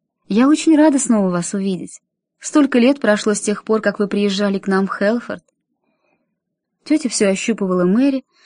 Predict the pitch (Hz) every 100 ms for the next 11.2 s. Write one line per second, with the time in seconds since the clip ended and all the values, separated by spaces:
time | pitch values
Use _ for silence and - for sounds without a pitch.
0 | _ _ 220 226 240 320 262 214 214 294
1 | 294 202 190 180 202 247 285 - 262 -
2 | _ _ - - - 208 269 311 240 247
3 | 254 214 208 214 208 208 226 - 311 294
4 | 214 226 277 277 226 247 247 240 185 165
5 | 156 156 _ _ _ - 202 208 220 202
6 | 190 185 185 185 185 175 170 202 226 190
7 | 160 - - _ 202 185 - 254 220 196
8 | 190 180 185 175 175 165 170 - 165 165
9 | 160 - _ _ _ _ _ _ _ _
10 | _ _ _ 196 220 269 202 208 226 -
11 | 170 156